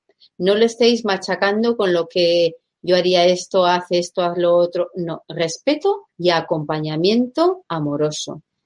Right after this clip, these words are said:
Estar ahí, disponibles. Si es un momento para tomar el camino que tú le ofreces, pues lo tomará. Si no, él tiene derecho a morir como quiera. Y si quiere morir de esa enfermedad consciente o inconscientemente, tenemos que ser capaces de respetarlo.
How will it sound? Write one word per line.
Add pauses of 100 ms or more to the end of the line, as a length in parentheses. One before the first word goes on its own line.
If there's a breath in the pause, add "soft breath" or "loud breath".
(140)
Estar (300)
ahí,
disponibles. (220 soft breath)
Si
es
un
momento
para
tomar
el
camino
que
tú
le
ofreces,
pues
lo
tomará.
Si
no, (320)
él
tiene
derecho
a
morir (140)
como
quiera.
Y
si
quiere
morir
de
esa
enfermedad
consciente
o
inconscientemente, (300 soft breath)
tenemos
que
ser
capaces
de
respetarlo.